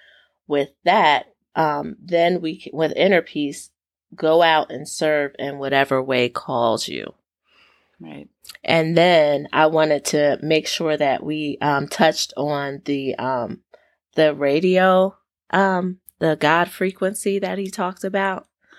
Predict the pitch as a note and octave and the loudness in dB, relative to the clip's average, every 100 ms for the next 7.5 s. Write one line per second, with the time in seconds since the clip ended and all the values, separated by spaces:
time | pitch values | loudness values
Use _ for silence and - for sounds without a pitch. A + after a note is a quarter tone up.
0 | - - - E3 E3+ D#3+ D#3 D#3 D#3+ D#3+ | -20 -6 -2 0 2 4 4 4 4 4
1 | D3 C#3 C3+ - _ _ - _ _ _ | 4 2 0 -6 _ _ -20 _ _ _
2 | - A3 G3+ A3 B3 B3+ G#3 F#3+ G#3 - | -2 2 2 2 2 2 2 2 0 -2
3 | - E3+ D3 D#3+ D#3 D3 D#3 D3 - D3+ | -2 0 0 0 0 2 0 -2 -2 -2
4 | D3 - F#3+ F3 E3+ E3 E3 D#3+ F3+ F3+ | -4 -6 -6 -4 -2 2 2 0 0 0
5 | F3 E3 E3 - - _ D3 _ - F#3 | -2 -4 -6 -10 -20 _ _ _ -4 -2
6 | F3 E3+ E3+ E3 - F3 - F#3+ - - | 0 2 2 0 -4 -4 0 0 0 -10
7 | - B3+ C4+ B3+ - | 0 2 4 2 -4